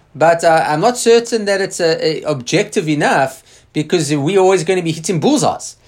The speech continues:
So the question is, is what objective standard are we gonna be holding ourselves up to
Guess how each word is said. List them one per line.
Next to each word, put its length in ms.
So 220
the 100
question 300
is, 120
is 60
what 180
objective 400
standard 440
are 80
we 120
gonna 240
be 160
holding 320
ourselves 440
up 220
to 280